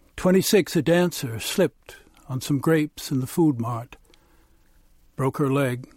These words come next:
Hasn't danced in two years.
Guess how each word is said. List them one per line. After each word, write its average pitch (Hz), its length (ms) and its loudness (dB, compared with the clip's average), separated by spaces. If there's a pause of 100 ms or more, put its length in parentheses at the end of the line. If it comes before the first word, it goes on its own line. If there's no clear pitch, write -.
(1400)
Hasn't 143 300 0
danced 151 380 2
in 139 80 2
two 165 160 0
years. 139 600 0